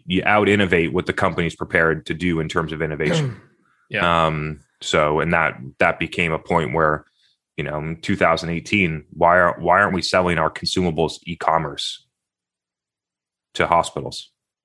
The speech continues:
Speaker 1: And that's sort of, like, the direction, you know, why, why wouldn't a medical professional that, you know, closes a deal in a fourteen day sales cycle why wouldn't that person just, you know, check
Speaker 2: Buy
Speaker 1: out
Speaker 2: it
Speaker 1: and buy,
Speaker 2: themselves.
Speaker 1: buy our
Speaker 2: Yeah.
Speaker 1: device online? Um,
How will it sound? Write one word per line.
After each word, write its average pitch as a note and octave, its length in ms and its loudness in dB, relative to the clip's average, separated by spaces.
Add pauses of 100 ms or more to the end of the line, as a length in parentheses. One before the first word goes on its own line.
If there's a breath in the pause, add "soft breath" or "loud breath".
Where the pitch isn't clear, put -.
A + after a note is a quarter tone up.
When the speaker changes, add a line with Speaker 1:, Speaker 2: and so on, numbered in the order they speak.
(800)
Speaker 1:
And E2 80 -2
that's - 420 -2
sort F2+ 300 4
of, D#2+ 140 0
like, D#2+ 260 2 (340 soft breath)
the F2+ 80 4
direction, E2+ 480 2
you E2 60 0
know, D#2+ 120 2
why, E2+ 260 6
why F#2+ 200 6
wouldn't F#2 400 4
a D#2 80 4
medical D#2+ 420 0
professional D#2 580 -2
that, D#2+ 160 -2 (220)
you F2 120 -2
know, D#2 140 0
closes F2+ 480 2
a E2+ 80 0
deal E2+ 340 0
in E2 60 2
a D#2+ 60 2
fourteen E2+ 480 0
day E2+ 160 2
sales E2+ 340 0
cycle F#2+ 520 0 (400 soft breath)
why G2+ 140 4
wouldn't A2+ 200 2
that D#2 240 0
person D#2 240 -2
just, D2 160 -10 (360)
you F2+ 80 0
know, E2 100 2
check E2+ 220 0
Speaker 2:
Buy - 80 2
Speaker 1:
out E2 40 6
Speaker 2:
it D#2+ 60 2
Speaker 1:
and D#2+ 80 -2
buy, D#2+ 160 4
Speaker 2:
themselves. D#2 200 2
Speaker 1:
buy E2 200 4
our D#2+ 120 4
Speaker 2:
Yeah. G#2+ 120 -2
Speaker 1:
device D#2 360 0
online? D2+ 440 -2 (640)
Um, D#2 580 0